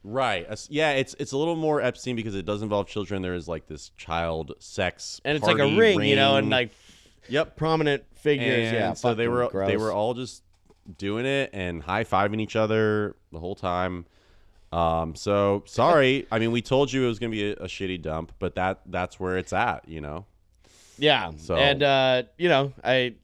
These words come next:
Speaker 2: th-, it, it, we could have, uh, gone a lot, uh, grosser with, with the,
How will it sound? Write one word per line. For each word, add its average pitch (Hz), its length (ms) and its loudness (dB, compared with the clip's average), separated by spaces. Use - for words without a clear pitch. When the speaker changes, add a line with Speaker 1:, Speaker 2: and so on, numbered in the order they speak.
Speaker 2:
th-, 120 220 -12
it, 120 80 -10
it, 127 280 -8
we 139 200 -4
could 165 180 0
have, 117 240 -2
uh, 101 400 0
gone 113 260 -2
a 101 60 -2
lot, 101 320 -4
uh, 78 300 -6
grosser 104 400 -2
with, 98 300 -4
with 92 280 -8
the, 87 300 -6